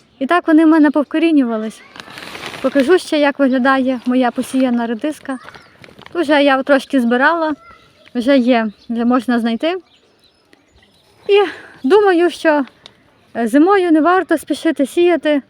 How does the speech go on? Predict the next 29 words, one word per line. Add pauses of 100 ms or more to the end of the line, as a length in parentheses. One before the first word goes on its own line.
(460)
воно
все
одно
однаково
поспіло. (120)
Ті,
що
були
посіяні
зимою, (380)
і
ті,
що (120)
посіяні (120)
весною. (1400)
Холод
то
є
холод. (920)
А
в
теплі
воно
почало
все
гарно
рости,
і
салат,